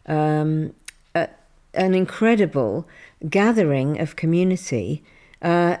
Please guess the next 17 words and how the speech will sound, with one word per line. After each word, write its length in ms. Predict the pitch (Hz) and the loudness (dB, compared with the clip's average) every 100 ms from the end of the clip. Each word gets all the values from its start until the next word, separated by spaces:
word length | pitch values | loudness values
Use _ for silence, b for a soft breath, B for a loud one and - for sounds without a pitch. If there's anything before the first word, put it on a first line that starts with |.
| 185 | -4
I 60 | |
think 260 | 185 240 180 | -2 -2 -2
five 280 | 185 175 160 | -2 -2 0
hundred 340 | 170 156 151 | -2 -2 -6
people 400 | - 151 - 135 | -4 -4 -4 -4
was 160 | 139 - | -4 -4
the 140 | 147 | -4
estimate. 720 | 147 147 - 117 113 - - B B B B B | -2 -6 -8 -8 -8 -10 -16 B B B B B
Uh, 320 | - 175 175 170 | -4 0 0 0
and 200 | 175 180 | 0 0
when 440 | 208 214 208 190 - | 2 4 2 0 0
Ian, 520 | 180 175 165 160 156 | 2 2 2 0 -2
uh, 180 | 156 151 | -4 -4
Polly's 520 | - 165 156 151 - b b _ - | -2 -2 0 -4 -12 b b _ -6
husband, 640 | 180 175 - 147 139 139 147 b b | -4 -6 -6 -4 -2 -4 -8 b b
spoke 880 | - - - 190 160 123 110 - - - - | -20 -18 -4 0 0 0 -4 -12 -20 -16 -8
about 500 | 151 160 151 143 | -6 -2 -2 -4